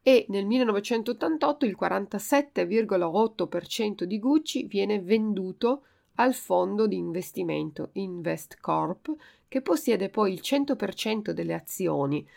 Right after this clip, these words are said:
e nel millenovecentonovantatré estromette del tutto la famiglia toscana dall'azienda. Nel millenovecentonovantaquattro un giovane designer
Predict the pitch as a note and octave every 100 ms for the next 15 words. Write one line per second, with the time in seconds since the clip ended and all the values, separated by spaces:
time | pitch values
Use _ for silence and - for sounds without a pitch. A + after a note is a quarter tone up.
0 | - - _ A3+ A#3 F#3 E3 G3 A#3 F#3
1 | F3+ - A3 G3 F3 E3+ G3 G#3+ D4 -
2 | - G#3+ G#3+ - C4+ B3 F#3 E3+ _ G#3
3 | G3+ A#3 G#3+ - D#3+ - F#3 F#3+ - F#3+
4 | F3 D3 D3+ E3 G#3 G#3 - C3 C#3+ D3
5 | D3 D3+ D#3+ C#3+ - - - A#2 - -
6 | _ _ _ _ _ _ - G#3 G#3+ G#3
7 | A3 D4+ C4 F#3+ G3 - G#3+ G#3 F3 F3
8 | F3+ - B3+ C4+ D#4 - F#3+ F3+ G3+ G3
9 | F#3+ F3 F3+ E3+ D#3+ F#3+ F3+ F3+